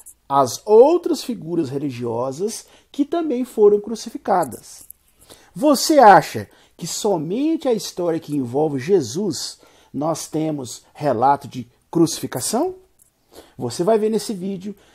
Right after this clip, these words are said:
que essa história, né, de matar religiosos através da crucificação ou numa estaca de tortura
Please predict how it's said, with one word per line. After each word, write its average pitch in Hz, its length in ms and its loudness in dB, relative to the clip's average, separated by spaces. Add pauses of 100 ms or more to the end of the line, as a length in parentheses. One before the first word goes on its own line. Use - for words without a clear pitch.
(180)
que 214 300 -6 (340)
essa 285 460 -2
história, 190 760 -2 (280)
né, 131 180 -14 (260)
de 143 380 -6 (220)
matar 180 640 0
religiosos 135 1080 -6 (180)
através 131 920 -4
da 113 120 -10
crucificação 160 920 -8
ou 147 80 -4
numa 143 160 -6
estaca 175 560 -4
de 127 80 -12
tortura 151 640 -12